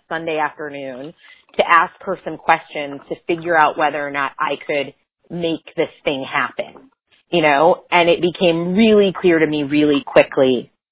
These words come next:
that I could not make this meeting happen because I had two choices. One, I could cancel the meeting and, you know, I,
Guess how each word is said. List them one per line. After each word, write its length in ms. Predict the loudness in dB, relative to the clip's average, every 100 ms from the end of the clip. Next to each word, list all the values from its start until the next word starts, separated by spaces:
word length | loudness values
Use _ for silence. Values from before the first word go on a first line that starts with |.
| _ _ _ _ _ 0
that 180 | 0 4
I 160 | 2 2 -4 -2
could 140 | -2
not 220 | 0 -4
make 220 | -4 -6 -4
this 180 | -6 -6
meeting 300 | -8 -6 -4
happen 460 | -4 -2 -4 -6 -10 _ -20 -4
because 220 | 2 4 4
I 100 | 6
had 200 | 4 2 -6
two 100 | -12
choices. 440 | -8 -8 -8 -20 -20 _ _ _
One, 540 | -8 -4 -4 -6 -14 -18 _ _ _ _ _ _
I 80 | -4 -4
could 180 | -10 -8
cancel 360 | -10 -8 -8
the 80 | -8
meeting 480 | -12 -12 -12 -12 -16 _ _ _ _ _ -4
and, 560 | 0 0 -2 -4 -8 -12 _ _ _ -8
you 140 | -4
know, 280 | -2 -2 -2
I, 120 | 0